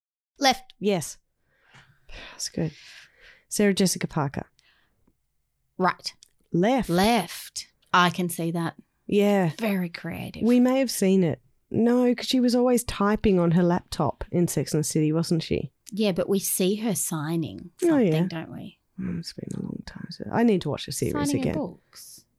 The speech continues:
Speaker 2: Oh, yeah, that's right. I'll just watch that episode. And finally, the Queen is not left-handed. Is Prince William?
Speaker 1: No.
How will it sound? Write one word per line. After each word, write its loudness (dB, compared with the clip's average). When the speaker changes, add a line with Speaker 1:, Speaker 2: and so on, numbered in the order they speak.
Speaker 2:
Oh, 2
yeah, 4
that's -2
right. 4
I'll 2
just -2
watch -2
that 0
episode. 0
And 4
finally, 2
the 0
Queen 4
is 4
not 2
left-handed. 0
Is -2
Prince -2
William? 4
Speaker 1:
No. 4